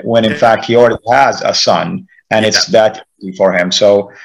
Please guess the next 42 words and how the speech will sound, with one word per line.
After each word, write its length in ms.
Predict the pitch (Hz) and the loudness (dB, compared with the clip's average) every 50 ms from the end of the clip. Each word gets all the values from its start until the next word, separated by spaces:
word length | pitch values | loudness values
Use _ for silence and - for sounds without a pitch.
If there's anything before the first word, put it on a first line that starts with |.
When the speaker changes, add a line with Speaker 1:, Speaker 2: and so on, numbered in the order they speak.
| - - - _ - | -20 -20 -20 _ 0
Speaker 1:
uh, 100 | 117 117 - | 0 0 2
it 120 | 143 147 | 2 0
is 140 | 160 151 131 | 0 0 0
absolutely 520 | 92 151 180 - - 160 156 - 127 131 127 | 0 0 0 0 0 -2 -2 0 0 -2 0
possible. 600 | 127 135 123 120 - - 110 101 113 113 117 - - | 2 2 2 2 2 0 0 2 2 2 2 2 2
And, 320 | 107 104 104 104 101 95 | 0 0 0 0 2 4
uh, 260 | 104 101 101 101 - - | 4 6 6 4 4 2
I, 280 | 120 120 - 131 143 | 0 0 2 2 0
I 40 | 147 | 0
find 380 | 143 - 139 139 139 135 127 117 | 0 0 0 2 2 0 0 0
this 240 | 123 120 120 - - | 0 0 -2 -4 -6
view 320 | 95 107 117 127 127 120 | -4 -2 2 2 2 2
to 100 | 120 113 | 0 -2
be 160 | 92 104 98 | -2 -2 -2
fascinating 680 | 95 - 113 104 - - - 92 92 90 87 95 95 92 | 0 0 0 0 0 0 -2 -2 -2 -2 -2 -4 -4 -4
for 120 | - 92 | -4 -4
sure. 460 | 92 - - 107 95 87 - - - _ _ _ _ _ _ _ _ _ _ _ | -4 -2 -2 0 0 0 -2 -4 -8 _ _ _ _ _ _ _ _ _ _ _
Speaker 2:
I'm 100 | - 151 | -10 -6
hoping 320 | 147 190 214 - 233 202 170 | -4 -4 -2 -2 -4 -4 -4
that 220 | 180 - - - - - | -4 -6 -6 -12 -14 -8
the 80 | 147 | -4
next 300 | 156 180 - - - - - 185 | -4 -4 -4 -6 -12 -10 -4 -4
time 160 | 175 175 165 | -4 -4 -4
you 100 | 151 151 | -6 -6
hear 240 | 143 135 165 170 175 | -4 -2 -2 -2 -2
this 220 | 143 135 127 - - | -4 -6 -6 -8 -12
verse, 440 | - 131 147 156 135 123 - - | -8 -6 -4 -4 -4 -4 -6 -10
it'll 260 | - 139 - 156 147 165 | -14 -12 -10 -6 -4 -4
also, 340 | 190 180 - 160 147 127 - _ - | -4 -4 -6 -8 -10 -10 -10 _ -18
if 120 | 139 - | -8 -6
anybody 280 | 165 185 175 165 160 151 | -6 -4 -4 -4 -6 -6
says, 220 | - 160 143 127 | -6 -6 -8 -8
you 60 | 127 | -8
know, 100 | 135 131 | -10 -10
"This 160 | 120 160 143 139 | -10 -10 -14 -14
is 100 | 135 135 | -12 -10
what 100 | 131 127 | -10 -8
it 60 | 120 | -6
says," 180 | 135 127 123 - | -8 -8 -6 -6
I'd 180 | 139 139 - 151 | -6 -6 -4 -6
always, 320 | 165 170 190 180 - - 156 - _ - | -6 -6 -6 -6 -8 -10 -14 -16 _ -16
uh, 80 | 143 | -16